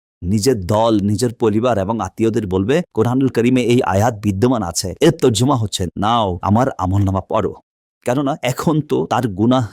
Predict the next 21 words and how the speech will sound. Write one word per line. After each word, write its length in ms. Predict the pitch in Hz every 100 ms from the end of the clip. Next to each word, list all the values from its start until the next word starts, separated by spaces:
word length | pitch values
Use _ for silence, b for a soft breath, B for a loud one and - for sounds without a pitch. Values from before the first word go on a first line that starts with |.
| -
নেকিতে 360 | 104 101 101 101
বদলে 240 | 92 - 78
গেছে। 280 | - - - -
প্রিয় 200 | 160 120
দর্শক, 380 | 92 - - - _ _ -
যাকে 320 | 107 117 165
তার 220 | - 120 -
আমলনামা 600 | - 98 131 135 92 123 208 -
রাইট 280 | 95 110 127 -
হ্যান্ড, 220 | 82 - _ _ -
ডান 320 | 101 113 135 123
হাতে 280 | 101 131
দেয়া 220 | 113 92 92
হবে, 320 | 98 123 208 - _ _ _ -
তার 140 | 110
হিসাব 400 | 87 110 - 147 -
কঠোরতা 480 | 110 110 123 107 -
ছাড়া 380 | - - 117 160 _ _ -
খুব 120 | -
সহজভাবে 640 | - 127 107 135 113 87 82
হবে, 280 | 82 80